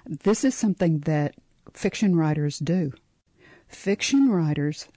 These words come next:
are exactly the people that you just described. A fiction writer's brain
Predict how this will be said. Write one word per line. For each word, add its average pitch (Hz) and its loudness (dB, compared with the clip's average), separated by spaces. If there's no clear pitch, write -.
are 160 -2
exactly 165 -2
the 165 -4
people 151 -4
that 147 -4
you 143 -2
just 147 -4
described. 151 -6
A 156 -8
fiction 269 0
writer's 170 0
brain 139 0